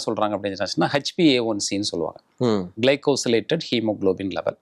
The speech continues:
Speaker 1: ஹெச் பி ஏ ஒன் சி.
Speaker 2: ம்.
Speaker 1: அது வேல்யூ பேஸ்ல இருக்கும், அது எல்லாத்துக்குமே தெரிஞ்சது தான். அது சிக்ஸ் பாயிண்ட் ஃபைவ்க்கு கீழே இருந்தது,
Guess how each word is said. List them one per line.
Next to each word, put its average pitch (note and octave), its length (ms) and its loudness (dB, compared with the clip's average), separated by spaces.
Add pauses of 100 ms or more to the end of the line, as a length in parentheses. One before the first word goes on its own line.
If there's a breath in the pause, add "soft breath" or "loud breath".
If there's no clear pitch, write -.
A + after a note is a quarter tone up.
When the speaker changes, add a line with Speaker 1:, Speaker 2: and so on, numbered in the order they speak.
(140)
Speaker 1:
ஹெச் - 200 -4
பி A#2 260 0
ஏ A2 120 4
ஒன் G2 220 -2
சி. - 380 -2
Speaker 2:
ம். G#2+ 240 -2 (200)
Speaker 1:
அது D3 160 2
வேல்யூ D3+ 480 2 (160)
பேஸ்ல A#2+ 340 4
இருக்கும், G2+ 280 -2
அது C#3+ 140 0
எல்லாத்துக்குமே G#2 420 0
தெரிஞ்சது G2+ 260 -2
தான். - 200 -8 (320 loud breath)
அது G#3 160 2
சிக்ஸ் G3+ 240 0
பாயிண்ட் A3+ 340 2
ஃபைவ்க்கு G3+ 320 2
கீழே D#3+ 320 4
இருந்தது, G#2 560 2